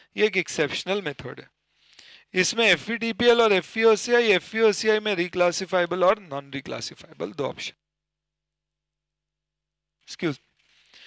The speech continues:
फिर इनिशियल वैल्यू किस पे रिकॉर्ड होगी, ये ध्यान रखना। Ind AS में डेटर क्रेडिटर टाइप की एसेट छोड़ दो तो हमेशा इनिशियल रिकॉग्निशन फेयर वैल्यू पे होता है। और यहाँ पे एक इंपॉर्टेंट डिस्कशन आता है ट्रांजैक्शन कॉस्ट का।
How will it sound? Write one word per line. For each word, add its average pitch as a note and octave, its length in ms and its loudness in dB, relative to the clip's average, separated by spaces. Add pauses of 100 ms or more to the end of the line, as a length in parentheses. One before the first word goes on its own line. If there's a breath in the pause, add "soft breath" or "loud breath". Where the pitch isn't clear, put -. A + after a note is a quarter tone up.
(280 loud breath)
फिर A#3 420 2 (560)
इनिशियल G#3 480 2
वैल्यू A#3 280 6
किस G#3+ 200 -4
पे G#3 140 2
रिकॉर्ड G3+ 300 4
होगी, G3+ 220 -8 (720)
ये G3 100 4
ध्यान G#3 200 2
रखना। G#3 240 -6
Ind F3+ 240 -2
AS F#3 300 -2
में G#3+ 140 -8 (1080)
डेटर D3 340 0
क्रेडिटर F3+ 320 -2
टाइप F3+ 200 0
की F#3+ 120 -8
एसेट F3+ 280 -6
छोड़ E3 220 -6
दो E3 120 -8
तो F3+ 160 -8
हमेशा C#3+ 440 -6
इनिशियल D#3 400 -10
रिकॉग्निशन D#3 600 -10
फेयर C3+ 260 -10
वैल्यू A2+ 300 -12
पे - 100 -20
होता - 200 -20
है। - 60 -20 (720 loud breath)
और F3 140 0
यहाँ E3+ 180 2
पे G#3 140 -2
एक G#3+ 80 -2
इंपॉर्टेंट D#3+ 540 -6
डिस्कशन E3+ 400 -8
आता E3 240 -4
है F#3 80 0
ट्रांजैक्शन D3 640 -8
कॉस्ट - 320 -20
का। - 140 -20